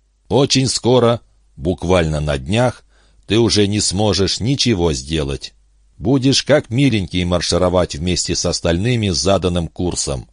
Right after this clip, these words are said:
Он взглянул напоследок на корабль,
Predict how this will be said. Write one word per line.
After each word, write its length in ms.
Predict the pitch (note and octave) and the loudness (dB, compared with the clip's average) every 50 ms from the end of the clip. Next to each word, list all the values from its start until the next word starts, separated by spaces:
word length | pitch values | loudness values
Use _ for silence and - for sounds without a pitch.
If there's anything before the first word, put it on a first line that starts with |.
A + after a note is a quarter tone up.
| _ _ _ _ _ _ _ _ | _ _ _ _ _ _ _ _
Он 240 | - E2+ G#2+ A#2+ A2+ | -4 -2 0 0 0
взглянул 480 | F#2 E2+ F2+ E2+ F2 F2 F#2+ G#2+ A2 G2+ | 0 -2 0 0 0 2 2 2 2 2
напоследок 680 | F#2 E2 - - F2 - - F2+ G2+ G#2+ F#2 F#2 - - | 0 0 0 0 -2 -2 0 0 0 0 0 0 -4 -4
на 140 | E2 D#2+ D2 | -6 -6 -4
корабль, 600 | - D#2+ D2+ E2 A2+ C3 B2+ A2+ A2 A2 A2 | -2 -2 0 2 2 2 2 2 0 0 0